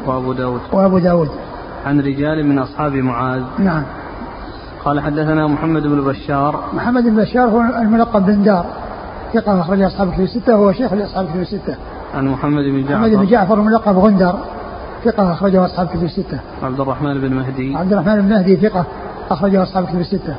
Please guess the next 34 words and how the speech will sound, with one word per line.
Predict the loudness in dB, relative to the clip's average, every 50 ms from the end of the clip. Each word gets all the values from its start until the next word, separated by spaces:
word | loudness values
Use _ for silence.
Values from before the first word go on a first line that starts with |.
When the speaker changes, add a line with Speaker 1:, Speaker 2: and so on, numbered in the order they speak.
| -10 -14 -12 -8 -6
Speaker 1:
عن | -4 -4 -4
شعبة | -4 -4 -4 -4 -2 -2 -2
عن | -2 -2 -2 -2
أبي | -2 -2 -2 -2 -2
عون | -2 0 0 0 -2
عن | -2 -2 -4
الحارث | -4 -4 -2 -2 -2 0 -2 -2 -2 -2
بن | -2 -2 -2
عمرو | -2 -2 -2 -2 -2
بن | -2 -2 -2 -2
أخ | -4 -4 -6 -6 -6 -4
للمغيرة | -4 -2 0 0 0 0 0 0 -2 -2
بن | -2 -4 -4 -4 -4
شعبة | -4 -2 -2 -2 -2
عن | -2 -2 -2 -2
أناس | 0 0 0 0 -2 -2 -2 -2
من | -2 -2 -2
أهل | -2 -4 -4 -4 -4
حمص | -4 -2 -2 -2 -2 -4 -8 -14 -16 -16 -14 -8 -4
عن | 0 2 2
معاذ. | 2 2 2 0 0 0 -2 -2 -4 -6 -8 -10 -12 -12 -12 -12 -12 -12 -4 0
Speaker 2:
وهذا | 2 4 6 6 6 6 6 6 4 2 2 -2 -6 -8 -4
يعني | -2 -2 0 0 0 0 0 0 2
أنه، | 2 2 2 4 4 4 4 2 2 0 -4 -4 -6 -10 -12 -12 -12 -12 -14 -8 -2 0
أنه | 2 2 4 4 4 4 4 4 4 2 2 0 0 2
مرفوع، | 2 4 4 6 6 6 6 4 0 -4 -8 -10 -10 -10 -10 -12 -12 -12 -12 -12 -12 -12 -12 -12 -12 -14 -14 -14 -14 -12 -10 -6 -4 0
ولكن | 2 2 2 4 4 2 2
فيه، | 4 4 4 6 6 6 6 6 6 4 2 0
آه، | 0 0 2 2 2
الحارث | 0 2 2 2 2 2
بن | 2 2
عمرو | 2 2 4 4 6 6
وفيه | 6 6 4 4 6 4 4 4 4 4
هؤلاء | 4 4 2 2 2 2 0 0